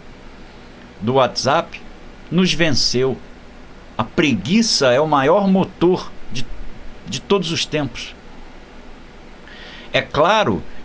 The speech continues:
que houveram prejuízos comerciais enormes. Pessoas que trabalham com WhatsApp, pessoas que trabalham com Facebook, que anunciam no Facebook,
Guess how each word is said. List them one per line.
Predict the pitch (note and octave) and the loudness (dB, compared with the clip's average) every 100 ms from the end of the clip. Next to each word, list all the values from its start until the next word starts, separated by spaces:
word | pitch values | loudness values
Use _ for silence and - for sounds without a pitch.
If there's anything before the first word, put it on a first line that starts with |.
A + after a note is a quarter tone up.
| - | -2
que | F3 | 2
houveram | F#3+ C3 F#2 F3+ G#3 E3 G#2+ | 4 2 2 4 4 4 0
prejuízos | F#2+ E3 D#3+ B2+ A#2 F#3 D#3+ F#2+ - | 2 2 4 4 4 4 2 -2 -6
comerciais | - C#3 C3 D#3 - B2+ B2 E3+ D3 | 0 2 2 2 0 2 4 2 2
enormes. | F#3+ E3+ C3 C#3+ F#3 D3 G#2 E2+ - | 2 4 4 6 4 4 2 0 0
Pessoas | - D3 - G3+ F#3+ | 2 2 4 2 2
que | G3+ | -2
trabalham | - G#3+ G3 A#2 E3+ G#3 G3 C#3 A#2 | 0 2 2 4 4 4 4 4 4
com | A2+ A#2+ | 4 2
WhatsApp, | A2 F#2 - G#2+ C3 - | 2 0 0 4 2 0
pessoas | - C3 E3 F3 | -2 -2 0 -2
que | - | -4
trabalham | - G#3 F#3+ B2 C#3+ G3+ G#3+ G3 | -2 2 2 2 4 4 4 2
com | D3+ D3 | 2 0
Facebook, | A#2 C#3+ C#3 A#2 - G#2+ C3+ A#2 | 2 2 2 0 0 0 0 0
que | F3 | 2
anunciam | F3+ F#3+ D3 - - F3+ A3 G#3+ D3+ | 4 4 2 2 0 2 4 4 4
no | C3+ | 2
Facebook, | A2+ C3 A#2 G2+ D2+ G#2 D3 - | 2 0 0 -2 0 2 0 -2